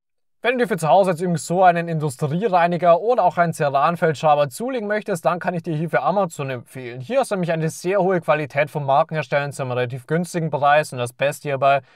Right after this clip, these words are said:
das Ganze wird direkt zu dir nach Hause geliefert und du musst nicht extra in ein Geschäft hierfür fahren.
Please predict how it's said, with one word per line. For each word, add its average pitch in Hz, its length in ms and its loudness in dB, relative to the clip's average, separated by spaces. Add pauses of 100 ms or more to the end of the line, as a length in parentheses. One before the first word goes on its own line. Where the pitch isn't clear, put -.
(100)
das - 140 -18
Ganze 127 260 -4
wird 147 140 -6
direkt 139 200 -4
zu 147 60 -10
dir 139 100 -6
nach 127 160 -4
Hause 214 280 2
geliefert 202 400 -4
und 233 80 -8
du 254 80 -4
musst 226 220 -4
nicht 165 120 -4
extra 175 240 -4
in 147 80 -2
ein 139 60 -10
Geschäft 139 340 -2
hierfür 151 320 -6
fahren. 127 300 -6